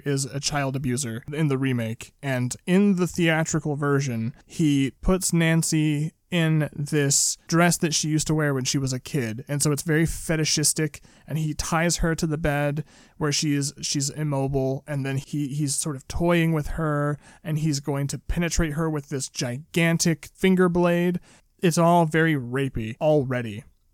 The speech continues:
But in the alternate version, when she, you know, screams at him and tries to wake up, he says, "I can make it like it used to be,"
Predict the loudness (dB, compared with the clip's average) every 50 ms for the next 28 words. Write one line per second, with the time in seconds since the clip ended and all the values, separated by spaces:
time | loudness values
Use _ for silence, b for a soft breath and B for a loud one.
0 | _ _ -4 -2 -2 -2 -2 -2 0 0 0 2 2 2 0 0 0 0 0 2
1 | 2 2 0 0 -2 -2 -2 -4 -6 _ _ 0 2 2 2 2 2 2 2 2
2 | 2 0 0 -4 -6 _ 0 0 2 2 0 -2 -2 -2 0 0 0 0 0 0
3 | 0 -2 -2 -2 -2 -2 -2 -2 -2 -2 -2 -2 -4 -4 -4 -6 -6 -4 -4 -6
4 | -6 -10 b b b b b b b b -4 -2 0 0 0 0 0 0 -2 -4
5 | -4 -4 0 2 2 2 2 2 0 -2 -4 -4 -6 -6 -6 -2 0 0 2 2
6 | 2 0 0 0 0 -2 -2 -2 -4 -8